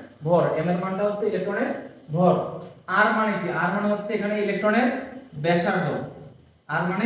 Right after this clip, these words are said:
ব্যাসার্ধ। আর এখানে ভি, ভি মানে হচ্ছে ইলেকট্রনের বেগ। তাহলে এখানে ভি মানে ইলেকটরনের বেগ। তাহলে কোনটা কি আমরা সহজে জানলাম। এখন এখানে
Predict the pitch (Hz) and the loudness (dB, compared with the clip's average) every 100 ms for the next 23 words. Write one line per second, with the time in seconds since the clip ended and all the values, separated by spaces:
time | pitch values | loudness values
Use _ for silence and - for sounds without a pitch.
0 | 214 180 190 175 147 - - - - _ | 2 2 2 0 -2 -8 -12 -18 -20 _
1 | - 151 151 151 170 208 185 156 175 - | -8 -2 0 0 -2 -2 0 0 0 0
2 | - 147 175 190 196 196 254 311 - - | -2 -4 -2 0 0 2 2 0 -2 -10
3 | - 180 180 185 202 185 170 151 - - | -10 0 2 4 2 4 4 2 0 -8
4 | - - - - _ 151 156 180 185 170 | -12 -16 -20 -20 _ -4 -2 0 0 0
5 | 180 202 - - - - - - - 156 | 2 2 0 -4 -10 -16 -20 -18 -6 -2
6 | 160 185 208 247 - - 151 165 - - | -2 0 0 0 -4 -8 0 0 0 -4
7 | - - - - 165 180 202 220 233 240 | -10 -16 -18 -8 0 2 4 2 2 0
8 | 247 220 196 196 196 190 185 160 147 120 | 2 0 0 0 0 0 0 0 0 -2
9 | - - - - 175 214 226 196 214 | -8 -14 -20 -14 -8 -4 -4 -4 -2